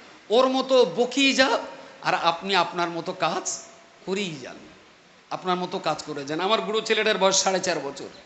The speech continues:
আপনি ওকে জিজ্ঞেস করেন, "তুই পড়াশোনা করে কী হবে?" ও বলে, "আমি, আমি পাইলট হব।" এখন থেকে সে বলে, "আমি পাইলট হব।" আর ওই পাইলট হওয়ার নেশা সে পড়ছে এখন,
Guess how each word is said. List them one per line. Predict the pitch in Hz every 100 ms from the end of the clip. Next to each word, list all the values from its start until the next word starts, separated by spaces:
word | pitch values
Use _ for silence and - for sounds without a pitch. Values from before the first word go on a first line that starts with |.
| - - -
আপনি | 156 190
ওকে | 185
জিজ্ঞেস | 170 180 196 -
করেন, | 202 185
"তুই | 185 -
পড়াশোনা | 175 175 180
করে | 170 156
কী | 156 165
হবে?" | 151 147
ও | 151
বলে, | 156
"আমি, | 156 147 -
আমি | 151 160 -
পাইলট | 156 151 151 131
হব।" | - - - - - - - - - _ - _ _ _ _ _ _ - - -
এখন | 196 240 277
থেকে | 285 277
সে | 254 262
বলে, | 247 240
"আমি | 233
পাইলট | - 208 196 190 156
হব।" | 143 82 - - - -
আর | 185
ওই | 180
পাইলট | 190 196 214 214
হওয়ার | 202
নেশা | 190 196 214
সে | 208 202
পড়ছে | 190 - 190
এখন, | 175